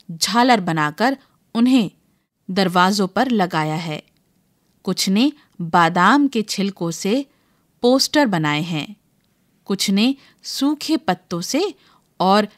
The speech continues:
लकड़ी के बुरादे से रंगोलियां बनाई हैं। मकान की मुख्तलिफ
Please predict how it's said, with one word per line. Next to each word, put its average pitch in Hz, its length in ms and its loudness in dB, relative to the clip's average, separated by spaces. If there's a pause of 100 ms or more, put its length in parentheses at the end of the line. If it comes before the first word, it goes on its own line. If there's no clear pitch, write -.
(120)
लकड़ी 185 540 2
के 262 180 0
बुरादे 175 560 0
से 240 280 -4 (260)
रंगोलियां 190 720 2
बनाई 156 340 -4
हैं। 165 300 -6 (1300)
मकान 254 460 4
की 294 240 -2
मुख्तलिफ 233 600 -2